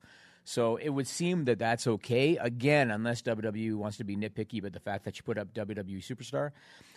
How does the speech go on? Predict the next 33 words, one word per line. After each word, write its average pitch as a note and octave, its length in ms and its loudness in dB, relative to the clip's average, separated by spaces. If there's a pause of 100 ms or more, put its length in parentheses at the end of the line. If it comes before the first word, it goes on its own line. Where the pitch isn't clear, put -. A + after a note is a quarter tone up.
(120)
Now, C3+ 420 4 (440)
other G3 300 6
talent, G2 580 -2
at A#2 180 -2
least C#3+ 280 -2
as A#2+ 220 2
of A#2 80 -4
September A2+ 440 -2
eighth, A#2 220 -2
which G2+ 160 -6
is F#2 100 -8
when G2+ 200 -6
I F#2+ 60 -4
had G2 200 -4
the F#2+ 60 -8
time F#2+ 300 -6
to, F2+ 400 -4
to - 80 -12
look G2 200 -8
this G2 140 -12
stuff - 260 -8
up, B2 260 -2 (400)
other F#3+ 260 4
talent C#3+ 420 2
doesn't C#3 200 0
seem D3 200 -2
to A#2+ 80 -4
give B2+ 140 -2
a G#2+ 40 -4
shit E3 280 -2
as G2 200 -2
of E2 120 -8
yet. F#2 260 -2